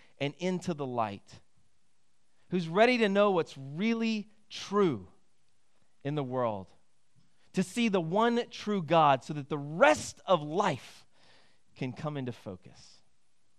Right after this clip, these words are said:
That's the offer that's being made to each and every person here. The true light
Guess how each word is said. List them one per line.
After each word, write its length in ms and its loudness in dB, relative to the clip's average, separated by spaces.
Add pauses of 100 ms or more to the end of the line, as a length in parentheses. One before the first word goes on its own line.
(960)
That's 260 -2
the 260 -8
offer 540 -8 (1080)
that's 180 -8
being 280 -6
made 240 -2
to 120 -12 (100)
each 320 -12
and 140 -12 (120)
every 460 -8 (140)
person 520 -12 (440)
here. 420 -14 (1700)
The 80 -6
true 420 -6
light 480 -4